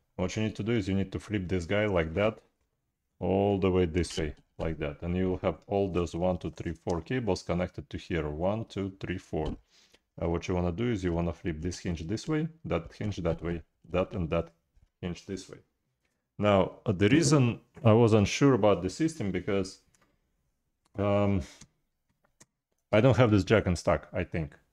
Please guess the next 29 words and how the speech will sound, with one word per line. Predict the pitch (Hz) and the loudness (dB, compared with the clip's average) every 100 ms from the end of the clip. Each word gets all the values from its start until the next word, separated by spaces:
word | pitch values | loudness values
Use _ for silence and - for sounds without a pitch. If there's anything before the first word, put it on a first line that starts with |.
| _ _ _ _ | _ _ _ _
So | - 104 98 98 92 | 0 4 6 6 6
let | 87 123 131 | 6 4 4
me | 113 | 0
take | - 117 104 - - | 2 0 0 -10 -8
this | 98 98 | -4 -4
whole | - 101 | -2 -4
thing | 95 101 92 | -2 -2 -2
apart | - 120 110 107 | 0 0 0 0
and | 90 82 | -4 -4
see, | - 113 104 90 - _ _ _ | -8 -4 0 -2 -4 _ _ _
because | - 104 110 | 2 6 6
the | 87 | 4
problem | - 156 135 104 101 - - | 4 4 6 4 2 -2 -4
I | 110 | 0
can | 92 107 | 2 2
see | 98 143 | 2 2
right | 123 95 95 | 4 6 4
away | 92 104 117 98 98 _ _ _ _ _ _ _ _ _ _ - - _ - | 4 2 2 2 -2 _ _ _ _ _ _ _ _ _ _ -20 -20 _ -4
is | 95 90 | -2 0
with | 90 107 87 | 0 -2 0
the | 92 | -2
jack, | 117 110 80 | 2 2 2
but | 80 | -2
the | 95 | 0
laptop | 110 113 92 | 0 0 -4
does | 80 85 | -6 -4
not | 101 95 | -2 -2
respond. | 95 - - 127 104 117 - _ _ _ _ _ _ _ _ _ - | -6 -6 0 0 0 -4 -12 _ _ _ _ _ _ _ _ _ -14
Here. | 82 - | -12 -12